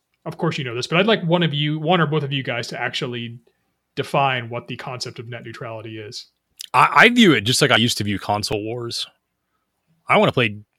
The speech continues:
Speaker 2: you know,
Speaker 1: Hmm.
Speaker 2: M-, Mario. Well, what system do you have? Sega Genesis.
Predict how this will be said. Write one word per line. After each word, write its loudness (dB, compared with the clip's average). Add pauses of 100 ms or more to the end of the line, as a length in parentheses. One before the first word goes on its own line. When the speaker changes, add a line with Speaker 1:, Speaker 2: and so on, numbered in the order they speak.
(380)
Speaker 2:
you -2
know, -4 (320)
Speaker 1:
Hmm. 0
Speaker 2:
M-, -10
Mario. 2 (240)
Well, -4 (380)
what -4
system 0
do -4
you -6
have? -10
Sega 4
Genesis. -6